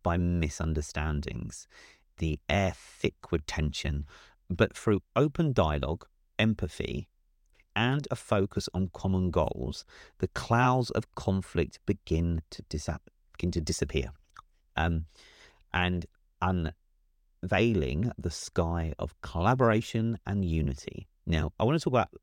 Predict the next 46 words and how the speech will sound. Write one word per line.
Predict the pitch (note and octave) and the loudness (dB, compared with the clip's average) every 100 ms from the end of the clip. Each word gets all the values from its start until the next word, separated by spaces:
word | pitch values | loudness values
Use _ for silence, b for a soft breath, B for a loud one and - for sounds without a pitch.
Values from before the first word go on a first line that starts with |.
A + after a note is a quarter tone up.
| _ | _
empathy | D#2 F#2 D#2+ - D#2 | 0 0 -2 -4 -2
on | B1+ A1+ | -2 -4
this | A#1+ - | -8 -8
one, | A#1 C2+ | -8 -4
because | E2 - G2+ F#2+ - B B B B B - | -4 2 4 4 2 B B B B B -2
empathy | B2 C3 C3 A#2 G#2 | 0 2 4 4 4
is | - F2 | 0 -2
something | - E2+ D#2+ | 2 2 2
that | C#2+ D2+ - | 0 -2 -2
comes | E2 E2 | 0 2
up | D2+ - | 2 0
quite | - - | -6 -6
a | D2+ | 0
bit. | E2 D2+ _ - | 2 2 _ -4
It | C#2 - | -4 -2
comes | F2+ D2+ | -2 -2
up | - - | -2 -2
in, | D#2 D2 D2+ - | -2 0 -2 -4
in | C#2+ C#2 | -4 -4
strength | - F2 C#2+ | 0 0 0
scopes, | - D#2+ C#2+ - - - E2 | 0 2 2 -2 -10 -6 -2
and | D#2+ D2+ - | 0 0 -2
it | D2 - | -4 -2
comes | E2 E2+ D#2+ | -2 0 -2
up | - | -4
just | - D2+ - | -8 -8 -6
in | D2+ D2+ | -4 -2
general, | D#2+ D#2+ E2 E2+ D#2+ D2 | 0 2 2 2 0 0
where | D#2+ E2+ D#2 | -2 0 -2
some | - D#2+ | -2 -2
people | D2+ D2+ - | -2 -4 -4
say | - | -4
they, | C#2+ D#2+ D2+ | -2 -2 -2
they | C#2+ D2+ | -2 -2
wish | D2 - | -2 -4
their, | D2+ D2 D2+ B B B - | -4 -4 -4 B B B -8
their | - D#2 | -4 2
H | E2 - | 2 4
R | E2+ E2 | 4 4
team | - - D#2+ | 2 -2 0
was | E2 | 2
a | F2 | 2
little | E2 D#2+ | 2 2
bit | D2 - | 2 2
more | E2 E2 E2 - B B - | 2 2 0 -4 B B -6
empathetic | D#2 D2+ - - - - | -4 -4 -6 -6 -6 -4